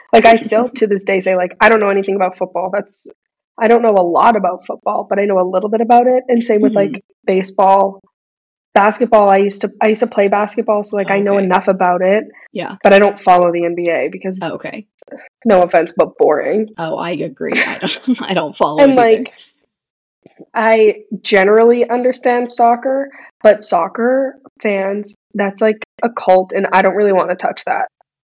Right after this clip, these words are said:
Speaker 1: Like, it's
Speaker 2: <laughs>
Speaker 1: scary over there. So, I would love to stick to hockey or, like, Canadian sports
Speaker 2: Okay.
Speaker 1: just because it's just less serious.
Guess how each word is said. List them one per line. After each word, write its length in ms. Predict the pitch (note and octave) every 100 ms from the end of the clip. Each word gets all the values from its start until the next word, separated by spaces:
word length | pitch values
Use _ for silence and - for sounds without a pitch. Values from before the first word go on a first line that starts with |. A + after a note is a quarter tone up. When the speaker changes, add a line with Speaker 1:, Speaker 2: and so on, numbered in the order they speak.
| _ _ -
Speaker 1:
Like, 520 | A#3 C4 D4 - -
it's 280 | B3+ - -
Speaker 2:
<laughs> 240 | A#3+ B3
Speaker 1:
scary 380 | D4+ A#3 G3 F#3
over 240 | F3 E3+ D3
there. 260 | - - - _ _ _ _
So, 600 | - B3 A3 G#3+ G#3 - _ _ _
I 320 | A3+ A#3+ A#3 A#3
would 160 | B3+
love 460 | A3+ G3+ G3 F#3+ G3
to 100 | A#3+
stick 240 | - C#4
to 120 | C#4+
hockey 420 | C4+ C4+ C4+ D4 D4
or, 180 | A#3
like, 320 | A3 G3 G3 - _ _ _ _ _ _ _ _ -
Canadian 640 | - G#3 F3+ F3 F#3+ A3 A#3
sports 640 | - C4 C#4 C#4 - - - E3+
Speaker 2:
Okay. 380 | D#3+ - G#3+ _ _
Speaker 1:
just 180 | G#3 F#3+
because 400 | A#3 B3+ A#3 - _ -
it's 300 | G#3+ - -
just 340 | G#3 - -
less 280 | F#3+ F#3+ -
serious. 720 | - C#3+ B2 A#2+ - -